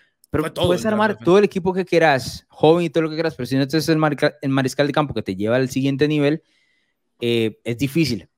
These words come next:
Speaker 1: Yo siento que Carolina hoy es más sexy con Baker, porque Baker, quieras o no, como un ex selección número uno global del draft, sigue atrayendo miradas, conversaciones, este, diferentes narrativas,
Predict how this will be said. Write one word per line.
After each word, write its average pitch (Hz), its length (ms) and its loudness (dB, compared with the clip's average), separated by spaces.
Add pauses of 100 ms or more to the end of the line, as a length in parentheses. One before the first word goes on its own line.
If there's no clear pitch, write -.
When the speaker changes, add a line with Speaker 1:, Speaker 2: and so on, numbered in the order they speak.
(280)
Speaker 1:
Yo 156 240 4
siento 226 320 -2
que 151 200 -2
Carolina 139 440 0
hoy 160 220 6
es 156 100 0
más 147 220 -4
sexy 156 440 -4
con 175 220 -2
Baker, 180 400 2 (180)
porque 120 240 -2
Baker, 139 340 0 (580)
quieras 190 340 2
o 107 40 -8
no, 131 340 -6 (140)
como 123 240 0
un 143 180 2
ex - 360 -2 (400)
selección 135 840 -4
número 127 300 2
uno 131 160 2
global 113 340 0
del 117 140 -6
draft, 123 320 -2 (500)
sigue 143 220 2
atrayendo 151 440 0
miradas, 139 440 0
conversaciones, 135 1120 0
este, 107 840 -6
diferentes 131 440 -2
narrativas, 143 640 0